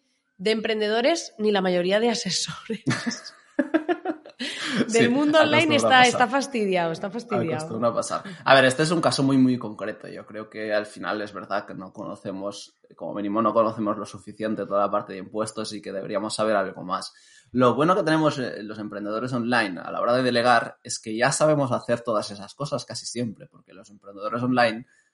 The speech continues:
Speaker 2: al final, cuando te necesitas algo, te lo buscas, te lo aprendes y lo haces, ¿no? Y por lo tanto, cuando delegas, casi siempre delegas cosas que ya estabas haciendo tú,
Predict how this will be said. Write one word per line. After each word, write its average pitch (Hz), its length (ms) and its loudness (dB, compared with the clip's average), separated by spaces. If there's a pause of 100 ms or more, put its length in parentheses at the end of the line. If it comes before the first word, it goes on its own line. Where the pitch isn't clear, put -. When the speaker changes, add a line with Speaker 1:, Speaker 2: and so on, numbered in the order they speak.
(140)
Speaker 2:
al 110 140 -10
final, 113 440 0 (120)
cuando 90 360 -6
te - 220 -16 (380)
necesitas 120 680 0
algo, 151 560 6 (840)
te 120 120 6
lo 113 140 6
buscas, 160 560 4
te 117 100 -4
lo 110 400 -2
aprendes 156 560 6
y 123 60 2
lo 120 100 6
haces, 110 460 2
¿no? 120 180 -8 (260)
Y 127 100 -4
por 123 120 2
lo 117 100 6
tanto, 143 220 6
cuando 131 220 6
delegas, 143 480 4
casi 127 200 -4
siempre 135 320 0
delegas 135 300 2
cosas - 340 -4
que 123 120 -4
ya 123 120 2
estabas 139 360 2
haciendo 98 420 -6
tú, - 160 -20